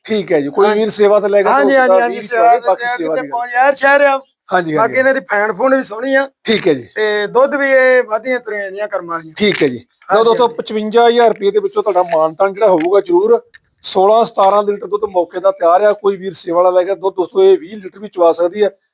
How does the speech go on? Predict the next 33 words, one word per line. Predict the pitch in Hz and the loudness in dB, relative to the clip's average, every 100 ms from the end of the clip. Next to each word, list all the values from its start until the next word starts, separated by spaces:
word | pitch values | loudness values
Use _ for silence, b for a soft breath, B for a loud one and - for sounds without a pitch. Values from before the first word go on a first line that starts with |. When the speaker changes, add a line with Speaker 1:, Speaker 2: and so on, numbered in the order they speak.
| _ _ | _ _
Speaker 1:
ਬਾਕੀ | 190 190 190 | -2 -2 -6
ਸਤਾਰਾਂ | - 190 190 | -2 0 2
ਅਠਾਰਾਂ | 180 190 | 0 -2
ਲੀਟਰ | 185 185 | -4 -8
ਤੇ | 185 | -8
ਦੋਸਤੋ | 175 165 170 | -8 -6 -6
ਹੈਗਾ | 147 151 | -4 -4
ਹੀ | 180 | -4
ਹੈ | |
ਮੌਕੇ | 165 151 156 | -4 -4 -2
ਦਾ | |
ਹੁਣ। | 160 - - | -4 -4 -2
Speaker 2:
ਹਾਂਜੀ, | 214 208 175 | -2 -2 -6
ਹਾਂਜੀ। | 170 147 _ - | -12 -20 _ -6
Speaker 1:
ਤੇ | |
ਇਹਦੇ | 285 208 262 | 0 2 4
ਨਾਲ | 220 196 214 | 4 4 4
ਜਿਹੜੀ | 226 233 | 0 -2
ਵੱਡੀ | 208 220 196 | -6 -6 -6
ਗਾਂ, | 190 | -6
ਇਹਦੀ | 196 202 220 | -4 -8 -6
ਬਾਬਾ | 185 165 | -6 -4
ਜੀ | 170 | -6
ਡਿਟੇਲ | 165 151 | -8 -10
ਦੱਸੀ। | 139 - 175 | -8 -6 0
Speaker 2:
ਇਹ | 302 320 | 2 2
ਜੀ | 320 311 | 0 0
ਰਾਜਸਥਾਨ | 262 233 226 262 254 | -2 -2 -6 -4 -4
ਦੀ | 254 294 | -2 0
ਆ। | 247 - _ _ 180 | 0 -2 _ _ -8
Speaker 1:
ਹਾਂਜੀ। | 156 131 - | -6 -8 -8
Speaker 2:
ਤੇ | 226 240 240 240 240 | 0 2 4 4 2
ਇਹ | 226 240 277 285 277 | 0 0 2 2 0